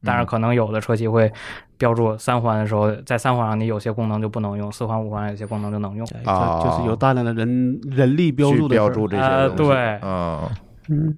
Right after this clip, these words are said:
Speaker 2: 这个就你不能说你从国外拿辆车它就能开。
Speaker 3: 嗯，
Speaker 2: 就导-，
Speaker 3: 嗯。
Speaker 2: 就导航的功能。
Speaker 1: 这些都，
Speaker 2: 对吧？
Speaker 1: 就是尤其像是行车的、法规的，都是要做本地化的。
Speaker 2: 嗯。
Speaker 3: 嗯，嗯。你觉得你试驾这么多车，给你印象最深的这个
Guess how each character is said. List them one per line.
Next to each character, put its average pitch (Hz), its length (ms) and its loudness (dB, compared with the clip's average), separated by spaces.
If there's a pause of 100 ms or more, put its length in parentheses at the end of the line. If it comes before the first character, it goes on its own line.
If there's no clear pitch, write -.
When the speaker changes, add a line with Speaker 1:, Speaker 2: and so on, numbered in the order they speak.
Speaker 2:
这 156 160 2
个 131 140 4
就 135 180 2
你 123 120 2
不 131 100 -2
能 135 100 4
说 139 80 4
你 123 120 2
从 123 180 0
国 120 140 2
外 123 80 4
拿 117 160 2
辆 123 120 4
车 120 200 -2
它 - 160 -6
就 113 100 0
能 113 100 0
开。 - 160 -4 (360)
Speaker 3:
嗯， 82 340 2
Speaker 2:
就 131 140 0
导-， 135 300 2
Speaker 3:
嗯。 - 20 0
Speaker 2:
就 147 80 4
导 139 200 0
航 127 220 0
的 180 80 4
功 151 180 2
能。 113 160 -4 (140)
Speaker 1:
这 170 140 0
些 147 140 2
都， 151 200 4
Speaker 2:
对 135 80 0
吧？ 147 100 -6 (120)
Speaker 1:
就 165 120 4
是 147 100 2
尤 139 180 2
其 143 200 -4
像 143 240 0
是 123 140 -2
行 120 260 -6
车 139 280 0
的、 120 100 4
法 107 240 -4
规 123 260 -2
的， 120 140 -2
都 127 140 -2
是 127 100 -6
要 110 140 -2
做 110 100 -4
本 113 160 -4
地 113 80 -6
化 113 240 -6
的。 - 100 -14 (320)
Speaker 2:
嗯。 139 220 0
Speaker 3:
嗯， 80 380 0 (120)
嗯。 82 360 0 (1000)
你 113 160 0
觉 104 220 2
得 120 400 2
你 101 220 2
试 117 260 -2
驾 117 140 2
这 104 80 0
么 92 100 0
多 87 140 4
车， 90 200 -2
给 98 140 0
你 101 140 0
印 101 80 2
象 98 120 2
最 101 160 -2
深 107 240 -4
的 104 160 2
这 90 200 -2
个 71 420 -2